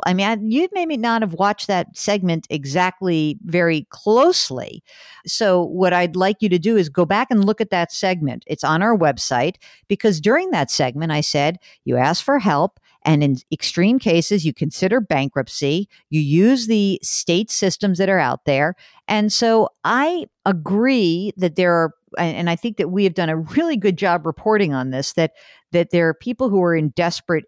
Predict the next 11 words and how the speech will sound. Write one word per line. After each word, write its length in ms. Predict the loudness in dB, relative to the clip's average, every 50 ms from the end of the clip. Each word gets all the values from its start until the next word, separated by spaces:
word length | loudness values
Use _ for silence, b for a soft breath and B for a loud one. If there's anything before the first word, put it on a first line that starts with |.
| _
shape 520 | -14 -12 -8 -2 -2 0 0 -2 -4 _ -18 _ _ _ _ _ _ _ -2
amid 360 | 2 4 4 4 4 2 0
the 80 | -2 -4
pandemic. 640 | -4 -4 -4 -2 -2 0 0 0 0 -2 -4 -8 -12 _ _ _ _
But 320 | 2 2 2 2 0 -4 -14 b b b b b b b b b b b
that 180 | -4 -4 -4 -4
particular 440 | -4 -4 -4 -2 0 0 0 0 0
segment 560 | 0 0 0 0 0 0 -2 -4 -4 -4 -2
did 320 | 0 2 2 2 2 0
give 260 | 0 2 2 2 0 -2
people, 580 | -6 -6 -6 -4 -4 -4 -2 -2 -4 -6 -8